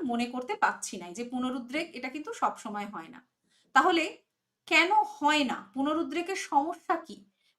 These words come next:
কি সমস্যা হতে পারে? পুনরুদ্রেকের সমস্যা নিয়ে যদি আমরা আলোচনা করি,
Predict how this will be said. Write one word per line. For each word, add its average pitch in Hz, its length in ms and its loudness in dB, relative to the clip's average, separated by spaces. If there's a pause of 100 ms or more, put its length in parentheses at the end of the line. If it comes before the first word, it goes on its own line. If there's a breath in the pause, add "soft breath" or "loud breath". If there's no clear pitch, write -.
কি 349 120 0
সমস্যা 349 460 -2
হতে 277 260 -4
পারে? 226 240 -2 (1200)
পুনরুদ্রেকের 415 840 4 (260)
সমস্যা 285 520 0
নিয়ে 415 180 -4
যদি 349 180 -2
আমরা 339 200 2
আলোচনা 247 400 4
করি, 226 300 -2